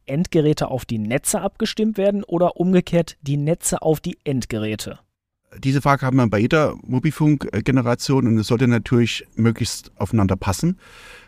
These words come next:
Speaker 2: Bei fünf G waren die Endgeräte für die normalen Leute, also die Handys, eigentlich, ähm,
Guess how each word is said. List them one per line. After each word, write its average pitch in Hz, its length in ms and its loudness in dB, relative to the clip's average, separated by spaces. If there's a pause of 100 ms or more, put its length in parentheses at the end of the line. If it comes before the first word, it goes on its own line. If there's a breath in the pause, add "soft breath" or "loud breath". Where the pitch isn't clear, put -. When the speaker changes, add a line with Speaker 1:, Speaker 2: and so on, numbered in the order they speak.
(120)
Speaker 2:
Bei 120 140 2
fünf - 280 -4
G 180 320 4 (160)
waren 127 340 2
die 131 360 2
Endgeräte 127 800 0
für - 280 0
die 113 240 2 (120)
normalen 107 300 4
Leute, 113 240 2
also 95 160 -2
die 98 140 0
Handys, 123 340 0
eigentlich, 107 560 0
ähm, 107 320 2